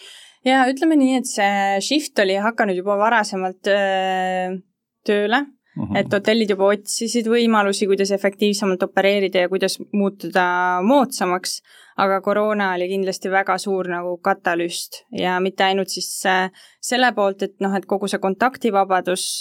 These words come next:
Speaker 1: ja, ja see jõudis ka inimeste teadvusesse, et tegelikult on võimalik ka teistmoodi opereerida. Aga täna koroona tagajärjel, äh, me näeme ikkagi, et see tööjõupuudus on väga-väga massiline sektoris.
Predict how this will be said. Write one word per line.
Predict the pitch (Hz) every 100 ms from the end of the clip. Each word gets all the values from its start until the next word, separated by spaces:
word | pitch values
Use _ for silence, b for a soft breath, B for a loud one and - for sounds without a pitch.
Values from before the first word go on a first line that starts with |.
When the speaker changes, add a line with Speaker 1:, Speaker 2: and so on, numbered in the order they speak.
| -
Speaker 1:
ja, | 185 180 180
ja | - 190
see | 180 214 202 185 -
jõudis | 208 214 208 190
ka | 202
inimeste | 202 185 -
teadvusesse, | 175 262 208 170 185 - 180
et |
tegelikult | 202 202 185 180 196 214
on | 240 202
võimalik | 208 185 175 185 - -
ka | -
teistmoodi | 202 262 269 - 180 170
opereerida. | 165 - 185 185 185 202 202 B B B
Aga | 190 190
täna | 196 226 240 202
koroona | 190 208 226 196
tagajärjel, | 196 233 196 185 185 185 185 185
äh, | 185 185 185
me | 190
näeme | 190 214 214 190 185
ikkagi, | 196 196 190
et | 180
see | - 190 180 185 185
tööjõupuudus | 226 233 214 185 220 233 226 190 170 -
on | 196 185
väga-väga | 202 202 190 185 190 185
massiline | 190 190 180 170 180
sektoris. | 190 202 - - - -